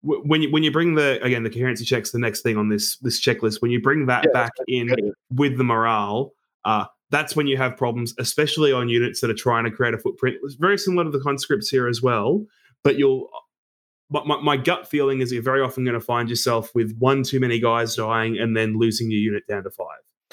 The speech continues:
Speaker 2: I, I, that, and then, then you'll enact the, what is the, um, attrition roll. So right now what happens is if you fail your leadership check, which is taken in exactly the same manner as eighth edition, you roll,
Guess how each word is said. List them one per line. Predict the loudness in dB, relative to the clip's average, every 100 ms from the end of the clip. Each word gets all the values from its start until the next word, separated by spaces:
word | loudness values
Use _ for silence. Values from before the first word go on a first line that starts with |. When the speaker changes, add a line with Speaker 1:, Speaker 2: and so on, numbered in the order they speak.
| -16 -4
Speaker 2:
I, | -2 0 0
I, | 2
that, | 2 0
and | 2
then, | 0 0
then | 0 0
you'll | 2 0 0
enact | 0 0 -2 -2
the, | 0 2 2 -2 _ 0
what | 0
is | 2
the, | 0 2
um, | 2 2 0
attrition | 2 2 2
roll. | 2 2
So | 2 2 0 0
right | 2 2
now | 2
what | 2
happens | 0 -2 -4
is | -4 -4 -8 -8
if | -6 -2
you | -2 -2 -4 -8
fail | -2 2 2
your | 2
leadership | 2 0 2
check, | 0 0
which | 0
is | 2
taken | 2 2 -2
in |
exactly | 0 0 0 -4
the |
same | -2 0
manner | 0 -2
as | -4
eighth | -6
edition, | -4 -4 -4
you | -4
roll, | 0 0